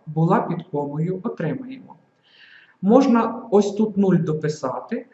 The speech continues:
а можна його не дописувати. Отже, три зносимо. Або те саме три відняти нуль дорівнює три. Від нуля шість не можна відняти, тому позичаємо. Десять відняти шість дорівнює чотири.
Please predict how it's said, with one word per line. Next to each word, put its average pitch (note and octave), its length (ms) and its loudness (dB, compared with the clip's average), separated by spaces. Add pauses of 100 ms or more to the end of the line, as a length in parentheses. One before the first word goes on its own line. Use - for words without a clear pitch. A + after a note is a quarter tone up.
(220)
а - 80 0
можна G#3+ 720 6 (1120)
його A3 340 6
не A3+ 260 8
дописувати. C#3 840 -2 (300)
Отже, B3 420 4
три A3+ 220 6
зносимо. C#3+ 640 -2 (240)
Або D#3 200 2
те F#3 140 2
саме F3+ 400 2
три G#3 240 4
відняти D3+ 500 -2
нуль A#3 340 2
дорівнює A3+ 540 0 (100)
три. C3 200 -10 (640)
Від G3 160 2
нуля C#4 340 6
шість - 420 -4
не B3 120 4
можна F#3 380 2
відняти, E3 560 -2
тому E3+ 200 0
позичаємо. D3 800 -6
Десять F3+ 500 -2
відняти D#3+ 380 -4
шість C4+ 360 -4
дорівнює G#3 480 -4
чотири. C3+ 540 -12